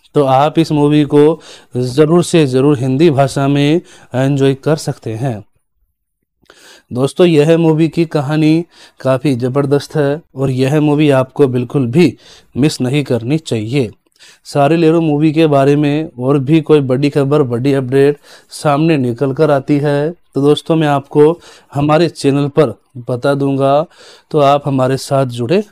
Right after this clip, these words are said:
रहिएगा और इसी प्रकार की शानदार वीडियोज़ देखते रहने के लिए आप हमारे साथ जुड़े रहिएगा, क्योंकि दोस्तों, हम इसी प्रकार की साउथ की,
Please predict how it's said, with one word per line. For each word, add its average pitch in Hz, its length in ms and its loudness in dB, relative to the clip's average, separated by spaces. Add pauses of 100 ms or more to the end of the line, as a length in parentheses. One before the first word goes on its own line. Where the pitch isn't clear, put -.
(120)
रहिएगा 120 580 -2 (720)
और 131 120 2
इसी 170 220 0
प्रकार 160 380 2
की 160 180 -2
शानदार 147 560 0
वीडियोज़ 147 440 2
देखते 123 360 -2
रहने 143 300 -2
के 143 180 -4
लिए 139 440 0 (420)
आप 131 260 2
हमारे 139 340 0
साथ 135 360 -2
जुड़े 117 280 0
रहिएगा, 113 600 -4 (380)
क्योंकि 131 240 -6
दोस्तों, 147 520 2 (340)
हम 151 140 -8
इसी 156 260 -2
प्रकार 143 420 0
की 147 300 -2 (320)
साउथ 139 400 -2
की, 147 200 0